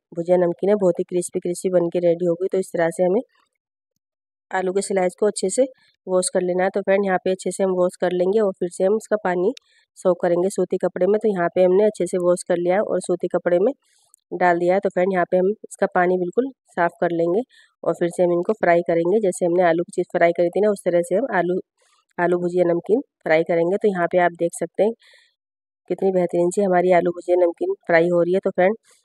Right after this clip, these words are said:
चिप्स के मुकाबले में इसमें तीन से चार मिनट लग सकते हैं फ्राई होने में, तब ये क्रिस्पी क्रिस्पी हमारी भुजिया नमकीन बन के रेडी होगी। तो फ्रेंड, आप देख सकते हैं यहाँ पे हमारी भुजिया नमकीन बन के रेडी हो गई, कितनी क्रिस्पी क्रिस्पी बनी है। तो चलिए, यहाँ पे हमने मूंगफली को भी फ्राई कर लिया है और उसको भी भुजिया नमकीन में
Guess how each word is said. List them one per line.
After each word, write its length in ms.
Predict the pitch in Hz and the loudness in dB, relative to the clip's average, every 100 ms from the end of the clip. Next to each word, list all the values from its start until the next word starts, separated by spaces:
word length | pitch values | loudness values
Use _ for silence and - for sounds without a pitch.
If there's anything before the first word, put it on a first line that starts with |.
| _ _ - | _ _ -4
चिप्स 180 | 180 - | -4 -2
के 100 | 196 | 0
मुकाबले 440 | 202 185 180 180 185 | 2 2 2 2 2
में 120 | 196 | 2
इसमें 200 | 196 196 | -2 -4
तीन 220 | - 175 | -2 -2
से 120 | 180 190 | -2 0
चार 220 | 180 190 226 | 2 2 2
मिनट 240 | 185 196 | 2 2
लग 140 | 180 - | -2 -2
सकते 280 | 180 - | -6 0
हैं 100 | 202 302 _ - | 0 0 _ -4
फ्राई 220 | 180 175 | 0 0
होने 260 | 175 170 175 | 2 4 4
में, 120 | 240 - _ _ - | 2 -2 _ _ -4
तब 100 | 175 | 0
ये 120 | 180 | 0
क्रिस्पी 340 | 185 180 - 185 | 0 -4 -4 -6
क्रिस्पी 320 | 175 180 202 | -6 -4 -2
हमारी 320 | 185 175 226 | 0 2 2
भुजिया 320 | 233 180 180 | 0 2 2
नमकीन 360 | 175 170 196 185 | 2 0 -2 0
बन 120 | 175 | 0
के 120 | 170 170 | 0 -2
रेडी 260 | 165 165 | -2 0
होगी। 200 | 175 175 190 | -2 0 -2
तो 80 | 180 | 0
फ्रेंड, 220 | 185 185 | 2 2
आप 100 | 175 | 2
देख 140 | 160 170 | -2 -8
सकते 240 | 175 - | -8 -4
हैं 60 | 196 | -4
यहाँ 140 | 180 - | -2 -2
पे 60 | |
हमारी 240 | 180 170 175 | -2 0 -2
भुजिया 260 | 175 170 175 | -2 0 0
नमकीन 360 | 170 170 180 | 0 -4 -6
बन 140 | 170 165 | -4 -4
के 120 | 185 214 _ _ _ - | -4 -8 _ _ _ 0
रेडी 260 | 170 170 | 2 4
हो 80 | 175 | 2
गई, 120 | 165 | 2
कितनी 260 | 190 190 202 - | 0 -2 -4 -2
क्रिस्पी 300 | 185 - 185 | -4 -2 -2
क्रिस्पी 300 | 170 - 180 | -2 -2 0
बनी 180 | 175 175 | 2 2
है। 60 | |
तो 100 | 185 190 | 0 0
चलिए, 280 | 170 185 | 0 0
यहाँ 180 | 196 175 156 | -2 -2 0
पे 80 | 180 | 2
हमने 200 | 170 185 | 2 4
मूंगफली 440 | 175 175 - 175 175 | 2 2 0 -2 2
को 100 | 175 | 2
भी 80 | 220 | 2
फ्राई 220 | - 175 175 | 2 2 2
कर 120 | 175 | -2
लिया 180 | 175 170 | 0 0
है 100 | 208 | 2
और 100 | 185 | 0
उसको 200 | 185 - | 0 0
भी 60 | 180 | 0
भुजिया 260 | 175 170 170 | 0 2 2
नमकीन 400 | 170 170 185 | 2 0 2
में 80 | 202 | 2